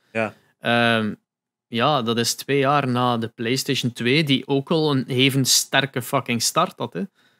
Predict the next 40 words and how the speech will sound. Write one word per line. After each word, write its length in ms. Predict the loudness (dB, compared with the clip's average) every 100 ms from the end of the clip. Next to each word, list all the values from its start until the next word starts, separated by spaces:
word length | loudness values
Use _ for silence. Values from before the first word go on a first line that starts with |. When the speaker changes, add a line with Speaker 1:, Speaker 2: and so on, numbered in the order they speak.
| _ _
Speaker 1:
Ja, 300 | 0 4 4 4
ja, 260 | 4 2 2
ja, 300 | 0 -2 -4
ja. 180 | -8 -10 _ _ _
Speaker 2:
Ehm, 600 | -2 0 2 2 0 2
Speaker 1:
Ja, 80 | 0
die 200 | 0 -2
generatie 640 | 2 4 4 2 2 0
had 420 | 0 2 0 -2
wel 140 | -2 -2
sterke 380 | 0 -2 -2 -4
starters, 500 | 0 -2 -2 -8 -8
want 160 | -6
dan 120 | -4
hebben 180 | -2 -2
we 60 | -4 -6
nog 100 | -8
Xbox 360 | -6 -4 -6 -4
natuurlijk. 500 | -6 -4 -4 -4 -4
Speaker 2:
En 100 | -4
dan 300 | -2 -4 -6
de 380 | -4 -4 -2 -2
Xbox, 680 | -2 -4 -4 -2 -4 -4 _
ehm, 540 | -4 -2 0 0 -2
Speaker 1:
Dat 100 | -4 -8 _ _ _ _ _ _ _
is 140 | -6
Halo 300 | -2 -2 0 2
Speaker 2:
ook 40 |
Speaker 1:
natuurlijk. 220 | 2 0
Speaker 2:
tweeduizend 460 | 0 2 4 4 2
en 100 | 0
twee. 460 | 0 0 0 -4 _ _ -20 _ _ _ _
Ehm, 680 | 0 4 4 4 4 2 0
Halo, 560 | 0 0 2 2 0 -4
sta-, 240 | -8 -6
inderdaad, 320 | -4 -2 -2 0
Combat 280 | 0 0 -2
Evolved 340 | -4 -4 -4
staat 200 | -10 -10
ertussen. 420 | -10 -8 -8 -10